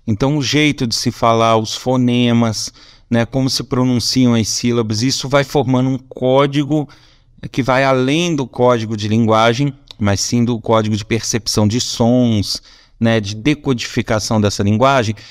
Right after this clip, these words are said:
e ele vai claramente, é, conseguindo, é, trabalhar isso no cérebro dele e identificar uma linguagem, outra linguagem e trabalhar de forma independente. Bom, agora,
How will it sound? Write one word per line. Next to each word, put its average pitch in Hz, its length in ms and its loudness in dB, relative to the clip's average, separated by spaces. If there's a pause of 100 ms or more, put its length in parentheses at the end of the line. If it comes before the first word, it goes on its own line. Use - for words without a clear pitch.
(280)
e 135 120 0
ele 131 140 2
vai 127 320 2 (240)
claramente, 135 1000 0 (320)
é, 123 160 0
conseguindo, 120 1120 0
é, 113 280 0 (240)
trabalhar 117 500 2
isso 120 300 0
no 110 140 2
cérebro 104 500 0
dele 117 640 0
e 120 200 0
identificar 120 560 -2
uma 110 140 4
linguagem, 117 600 2
outra 104 280 2
linguagem 113 600 2
e 110 60 -2
trabalhar 107 480 2
de - 80 -8
forma 110 260 0
independente. 110 640 -2 (1000)
Bom, 131 260 2 (540)
agora, 101 500 2